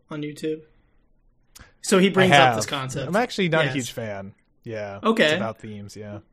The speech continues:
Speaker 1: Yeah, so you're not a fan of
Speaker 2: What?
Speaker 1: him saying, like, you should have seasons or themes versus, like, years, a yearly, like, keeping it within a time constraint? What is your thought?
Speaker 2: Well, uh, yeah, I, I guess I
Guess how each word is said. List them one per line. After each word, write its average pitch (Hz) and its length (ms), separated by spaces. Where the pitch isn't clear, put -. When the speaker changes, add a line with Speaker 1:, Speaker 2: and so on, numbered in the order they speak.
Speaker 1:
Yeah, 170 260
so 190 120
you're 175 220
not 170 220
a 165 40
fan 160 400
of 151 100
Speaker 2:
What? 170 160
Speaker 1:
him 151 60
saying, 147 240
like, 139 220
you 147 80
should 160 140
have 139 140
seasons 160 600
or 143 100
themes 147 440
versus, 139 420
like, 127 340
years, 147 760
a 143 140
yearly, 139 880
like, 135 180
keeping 151 320
it 143 60
within 143 200
a 127 60
time 147 460
constraint? 160 600
What 151 140
is 147 140
your 143 80
thought? 143 320
Speaker 2:
Well, 214 520
uh, 156 60
yeah, 139 240
I, 156 180
I 190 120
guess 180 220
I 127 220